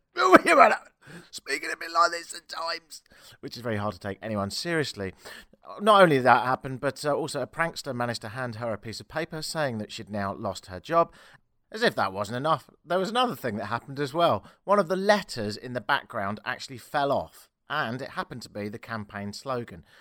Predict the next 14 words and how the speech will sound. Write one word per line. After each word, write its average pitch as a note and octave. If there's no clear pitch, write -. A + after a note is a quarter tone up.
It -
did D#3+
originally B2
say, G#2
"Building D#3
a A2
country C#3
that F#2+
works B2
for B2
everyone," F#2+
but -
then B2+
the B2